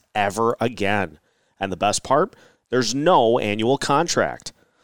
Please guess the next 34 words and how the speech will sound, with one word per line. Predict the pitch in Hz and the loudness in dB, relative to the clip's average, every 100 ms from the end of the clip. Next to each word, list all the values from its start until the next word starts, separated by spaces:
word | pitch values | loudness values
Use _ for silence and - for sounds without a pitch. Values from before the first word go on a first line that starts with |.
| _ | _
So | - 123 | -2 0
get | 156 170 | 2 2
rid | 190 | 2
of | 202 | 2
the | |
clutter | 208 185 185 120 87 | 2 4 4 4 0
and | 110 110 139 | -2 -2 0
the | 156 | 0
confusion | 165 139 165 196 120 101 | -2 -2 -2 0 0 -2
and | 104 | -2
get | 120 123 | -4 -4
your | 101 107 147 208 | -2 2 2 2
T | - 214 | 0 -2
V | 208 214 | -2 -2
together | 202 208 214 151 | 0 4 4 4
with | 113 110 | 2 -2
DirecTV | 104 101 123 - 131 131 165 | -2 0 -2 -2 -2 -2 -2
Stream. | - 127 104 60 _ _ _ _ _ _ | -2 -2 -4 -6 _ _ _ _ _ _
You | 95 | -12
can | 92 104 | -6 -2
learn | 101 101 | -2 0
more | 104 131 | 2 2
at | - | 0
direct | 92 101 123 - | -2 0 -2 -4
T | 190 180 | -4 -2
V | 135 139 | -2 -2
dot | 135 90 117 - | 0 0 0 -4
com. | - 95 71 78 | -6 -4 -6 -8
That's | 95 87 - | -6 -4 -4
direct | - 92 104 - | -6 -4 -4 -4
T | - 143 | -2 -2
V | 135 190 113 98 110 _ | -2 -2 -2 -4 -8 _
dot | - 85 120 | -4 -4 -2
com. | - 92 71 | -2 -4 -6